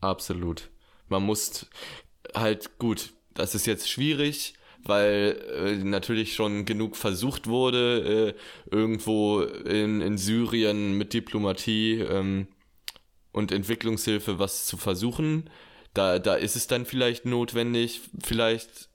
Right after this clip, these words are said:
ich, ich hab da keine richtige Meinung zu, deswegen versteht mich nicht falsch, Leute. Wenn ich jetzt sage, vielleicht ist es dann da notwendig, damit einzu-, einzuschreiten militärisch,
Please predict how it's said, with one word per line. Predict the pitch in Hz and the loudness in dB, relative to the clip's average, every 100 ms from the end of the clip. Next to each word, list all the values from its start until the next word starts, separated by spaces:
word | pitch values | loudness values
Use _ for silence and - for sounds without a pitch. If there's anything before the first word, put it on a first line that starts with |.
| _ _ _ _ _ 98 107 | _ _ _ _ _ -14 -4
ich, | 135 113 | 0 0
ich | 127 131 | 0 0
hab | 131 | 0
da | 127 | 0
keine | - 117 107 | 0 -2 -2
richtige | 98 104 | -2 -2
Meinung | 92 85 90 90 | 0 2 0 -2
zu, | - | -2
deswegen | 90 90 107 98 | -2 0 0 -2
versteht | 104 - 113 | -4 -2 -2
mich | 104 - | -2 -2
nicht | 104 98 | -4 -2
falsch, | 117 113 - | 0 0 0
Leute. | 131 131 139 139 - - - - | 0 0 -2 -2 -12 -14 -16 -4
Wenn | 113 113 | -2 0
ich | - | 0
jetzt | 110 | 0
sage, | 110 104 107 104 | 2 2 2 -2
vielleicht | 110 107 113 - | 2 2 2 -4
ist | - 120 139 | -4 -2 -2
es | - | -2
dann | 120 104 | -2 0
da | 101 | 0
notwendig, | 98 101 101 107 104 101 | 2 0 0 0 -2 -2
damit | - 101 101 95 | 0 0 0 -2
einzu-, | 92 98 101 98 - | -2 -2 -2 -2 0
einzuschreiten | - 98 98 - 98 92 95 | -2 -2 -2 0 0 0 0
militärisch, | 92 90 - 98 92 143 - | 0 -2 0 0 0 -2 -4